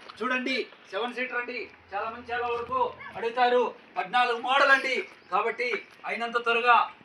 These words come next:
ఈ వెహికల్ కూడా ఇస్తాను. అదేవిధంగా ఈ వెహికల్ చూడండి, స్విఫ్ట్ వీడీఐ, స్విఫ్ట్ వీడీఐ రెండు వేల ఎనిమిది, ఐదు సంవత్సరాలు రిజిస్టర్ కార్డు కూడా ఉంది. మరి ముప్పై వేల రూపాయలు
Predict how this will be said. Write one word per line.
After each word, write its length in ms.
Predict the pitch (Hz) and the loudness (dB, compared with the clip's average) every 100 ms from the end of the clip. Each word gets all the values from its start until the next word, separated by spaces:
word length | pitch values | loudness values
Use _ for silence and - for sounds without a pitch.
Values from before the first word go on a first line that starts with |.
| 185 | -10
ఈ 40 | 220 | -6
వెహికల్ 260 | 226 226 | -6 -4
కూడా 300 | 214 233 202 - - 156 | 0 4 4 2 -10 -20
ఇస్తాను. 520 | - 226 226 233 240 - - | -6 -2 -2 -4 -8 -14 -10
అదేవిధంగా 720 | 160 233 240 247 254 240 - - - - | -2 0 0 -2 4 4 4 -2 -10 -2
ఈ 80 | 254 | 10
వెహికల్ 360 | 262 254 262 | 10 10 6
చూడండి, 400 | 262 262 254 233 - - - | 8 8 4 0 -6 -14 -10
స్విఫ్ట్ 280 | 233 240 320 | -10 -4 -4
వీడీఐ, 600 | 240 247 277 262 269 226 | -2 0 6 10 10 6
స్విఫ్ట్ 540 | - - - 214 - | -2 -20 -18 -18 -12
వీడీఐ 460 | 247 220 233 233 226 | -10 -8 -6 -4 -4
రెండు 280 | 180 190 214 | -6 -10 -10
వేల 160 | 220 | -8
ఎనిమిది, 540 | 202 240 262 262 247 - - - | -8 -8 -6 -6 -8 -10 -20 -8
ఐదు 220 | 190 240 220 - | -6 -2 -4 -4
సంవత్సరాలు 540 | 233 254 247 247 240 - - - | -8 -4 -2 0 0 -2 -8 -14
రిజిస్టర్ 260 | 175 196 208 | -10 -8 -2
కార్డు 200 | 220 208 | -2 0
కూడా 160 | 214 233 | -2 -2
ఉంది. 300 | 226 233 - - - - | -2 -4 -6 -14 -16 -10
మరి 240 | 196 196 - 160 | -8 -8 -10 -14
ముప్పై 260 | 165 196 | -12 -10
వేల 180 | 185 180 | -8 -10
రూపాయలు 420 | 185 196 196 180 | -8 -8 -8 -10